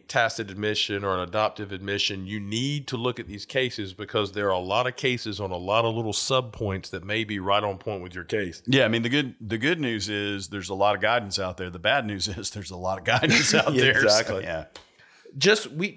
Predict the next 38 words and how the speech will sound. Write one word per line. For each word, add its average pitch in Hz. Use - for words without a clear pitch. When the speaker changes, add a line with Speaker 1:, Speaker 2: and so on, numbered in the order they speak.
Speaker 1:
just 208
understand 151
that 98
pre-arrest 160
silence 135
of 117
the 107
defendant's 117
not 110
always 113
improper 123
in 120
closing 123
argument, 127
but 110
there 117
are 104
hoops 185
to 131
jump 107
through 98
and 98
that -
you're 131
gonna 120
need 120
to 113
jump 107
through 175
them 98
if 101
you're 107
gonna 104
expect 98
to 107
get 101
that 98
int-, 98